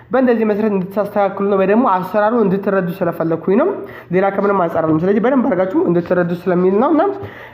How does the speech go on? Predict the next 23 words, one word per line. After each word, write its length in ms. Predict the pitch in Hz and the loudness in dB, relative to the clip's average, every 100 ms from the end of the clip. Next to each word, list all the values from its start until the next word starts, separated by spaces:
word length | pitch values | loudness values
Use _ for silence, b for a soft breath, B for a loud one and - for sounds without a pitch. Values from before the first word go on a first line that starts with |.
| - | -2
እም፣ 300 | 170 165 156 151 151 | 2 2 2 0 0
በእንደዚህ 380 | 202 240 233 | 2 2 4
መሰረት 280 | 233 226 220 | 2 0 -2
እንግዲህ 200 | 220 214 | -2 0
አዲስ 300 | 180 160 233 | -2 -2 -4
ኢሜል 240 | 240 196 170 | -2 0 0
አካውንት 360 | 156 190 294 - - | -2 -2 -2 -4 -10
ከፍቼላችኋለሁ። 760 | - 202 160 - 139 156 - 147 | -4 -2 -2 -6 -6 -6 -6 -6
እዚህ 140 | 147 | -2
ጋር 80 | 160 | 0
እንደምታዩት 380 | 170 175 175 226 | 2 0 0 0
አዲስ 260 | 151 160 - | 0 -4 -2
ኢሜል 220 | 180 170 | 0 0
አካውንት 240 | 170 214 | 0 -2
ቴዲ 200 | 247 262 233 | 0 2 2
ሞባይል 280 | 196 170 160 | 2 2 0
የሚል 220 | 175 175 | 0 -2
ኢሜል 280 | 170 170 170 | 0 0 0
አካውንት 240 | 180 247 339 - | 0 -2 -2 -4
ከፍቻለሁ። 600 | - 175 143 139 - - 170 B B B B B - - - - - B B B B B | -6 -6 -4 -8 -8 -8 -10 B B B B B -20 -20 -20 -20 -20 B B B B B
ቴዲ 240 | - 240 262 | -2 0 2
ሞባይል 300 | 247 214 208 | 2 2 0
የሚል 180 | 196 | 0